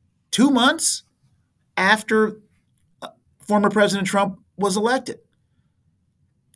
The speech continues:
That's when he introduced himself to the United States by saying, "I am going to break the law.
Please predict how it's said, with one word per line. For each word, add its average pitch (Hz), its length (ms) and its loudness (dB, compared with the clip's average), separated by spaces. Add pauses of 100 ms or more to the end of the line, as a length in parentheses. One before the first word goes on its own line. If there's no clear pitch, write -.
That's 226 320 0
when 226 160 2
he 214 140 6
introduced 202 760 -2
himself 160 580 0
to 180 120 -4
the 160 120 0
United 156 400 -2
States 165 400 0
by 139 180 -4
saying, 143 560 -4 (580)
"I 165 260 6
am 185 340 -2
going 147 340 -2
to 160 160 -6
break 123 460 -4 (100)
the 123 160 -6
law. 127 500 -2